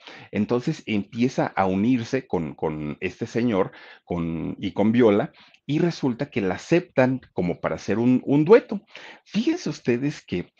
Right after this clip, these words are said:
este dueto se llamó Las Golondrinas, ¿no? Muy conocido allá en Veracruz. Las Golondrinas estaba compuesto por Viola Dorantes y por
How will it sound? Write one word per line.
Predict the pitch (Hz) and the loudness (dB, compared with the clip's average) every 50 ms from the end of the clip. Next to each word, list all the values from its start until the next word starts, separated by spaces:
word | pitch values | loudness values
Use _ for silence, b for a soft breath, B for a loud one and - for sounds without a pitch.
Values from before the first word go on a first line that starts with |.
| B B B B _ | B B B B _
este | - 143 160 - - 185 | -2 -2 0 2 0 2
dueto | 175 156 123 113 - 131 | 2 2 0 0 0 -4
se | 143 - 117 | -4 -4 -4
llamó | 87 85 80 82 95 | -4 -4 -2 -2 0
Las | 104 110 131 135 | 0 0 -2 -2
Golondrinas, | 120 98 85 76 73 76 78 87 104 107 101 82 76 - - - | -2 -2 -2 -2 -4 -6 -4 -2 -2 0 -2 -2 -4 -8 -12 -6
¿no? | 78 90 123 - - | -2 -2 -2 0 0
Muy | - 131 147 180 214 240 202 | 0 2 4 4 2 2 0
conocido | - 180 147 123 110 - - 127 123 131 143 - - | 0 0 0 0 0 0 -2 0 0 0 0 -2 -2
allá | 90 87 85 87 | -4 -4 -4 -4
en | 90 98 | -2 -2
Veracruz. | 98 95 98 - - 139 156 180 180 - B B B B B | -2 -2 -2 -4 -2 -2 -2 -2 -2 -6 B B B B B
Las | B 90 87 90 90 | B -2 0 0 0
Golondrinas | 92 95 - 90 92 92 90 107 131 143 151 160 208 - - | -2 -2 -2 -2 -2 -2 -2 0 0 0 0 0 -2 -4 -6
estaba | - - - - 90 98 101 - | -12 -10 -6 -4 -4 -4 -4 -4
compuesto | - 92 87 - 92 92 92 - 117 | -6 -6 -6 -6 -6 -8 -6 -8 -12
por | 113 - 90 82 80 | -8 -8 -8 -8 -6
Viola | 87 95 101 101 107 110 | -2 -2 0 0 0 0
Dorantes | 107 113 123 135 117 104 - - 117 123 139 - | -2 -2 -2 -2 -2 -2 -2 -4 -6 -6 -6 -8
y | - 135 139 143 | -8 -8 -8 -8
por | - - 127 127 147 196 | -4 0 0 0 0 -2